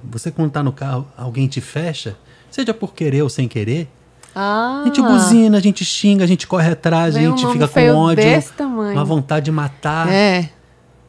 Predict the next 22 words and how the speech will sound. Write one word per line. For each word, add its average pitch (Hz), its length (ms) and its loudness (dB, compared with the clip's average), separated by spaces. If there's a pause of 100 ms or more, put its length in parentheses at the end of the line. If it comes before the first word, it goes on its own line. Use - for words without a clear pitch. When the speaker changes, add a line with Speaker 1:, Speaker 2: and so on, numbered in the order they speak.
(140)
Speaker 1:
Salta 208 360 -2
do 196 80 -4
carro 185 220 -6
e 175 40 -6
faz 160 280 -4
isso 139 160 -4
pra - 80 -20
você 135 120 -6
ver. 123 120 -2
Speaker 2:
É, 113 80 -2
Speaker 1:
Você 170 100 -4
não 170 120 -4
tem 170 100 -4
Speaker 2:
não. 170 80 -4
Speaker 1:
coragem. 127 400 -2 (100)
Então 233 180 -2
o 226 40 -4
que - 180 -4
é? 196 60 0
Speaker 2:
É. 175 260 -2 (440)
Speaker 1:
Que, - 140 -14 (160)
porque 196 300 0